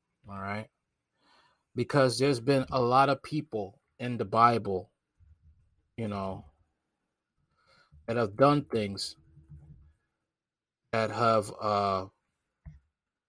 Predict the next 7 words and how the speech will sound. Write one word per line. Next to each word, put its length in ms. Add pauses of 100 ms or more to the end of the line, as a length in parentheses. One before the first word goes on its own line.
(1700)
are 120
horrible 680
in 60
the 100
eyes 260
of 80
God. 340